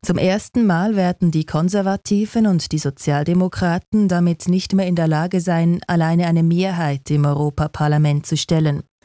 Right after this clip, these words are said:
Trotzdem bleiben sie die beiden größten Lager. Zulegen können vor allem die Liberalen, die Grünen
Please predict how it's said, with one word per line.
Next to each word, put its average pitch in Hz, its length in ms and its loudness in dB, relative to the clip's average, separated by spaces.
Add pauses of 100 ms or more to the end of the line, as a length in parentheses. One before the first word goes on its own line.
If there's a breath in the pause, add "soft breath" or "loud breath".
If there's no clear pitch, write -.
(400 loud breath)
Trotzdem 214 600 -2
bleiben 190 360 2
sie 185 140 -4
die 180 60 0
beiden 175 420 0
größten 175 480 0
Lager. 139 480 -2 (800 soft breath)
Zulegen 202 600 2
können 180 320 2
vor - 180 -2
allem 165 320 2
die 175 120 0
Liberalen, 170 800 0 (280)
die 196 100 0
Grünen 214 580 0